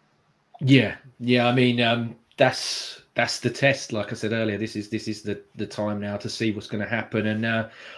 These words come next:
I w-, what I would also like to see is, um, I know Arteta, I think it's, he's only ever lost,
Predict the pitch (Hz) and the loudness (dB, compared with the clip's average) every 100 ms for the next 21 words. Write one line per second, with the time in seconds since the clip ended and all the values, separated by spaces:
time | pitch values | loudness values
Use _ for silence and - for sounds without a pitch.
0 | - 127 151 165 147 147 156 160 - 127 | 0 2 4 4 6 6 6 6 4 4
1 | 117 - 113 - 110 107 107 101 113 107 | 4 2 -6 -2 0 2 2 0 -4 -4
2 | 107 110 - _ - 117 123 120 117 - | -4 -6 -12 _ -8 -2 0 0 -2 -2
3 | 127 - 113 - 123 110 117 - - - | -2 -2 -4 -2 -6 -4 -6 -6 -8 -10
4 | - - _ _ _ 110 123 120 117 117 | -12 -18 _ _ _ -2 0 2 2 2
5 | 117 117 113 - | 2 0 -2 -6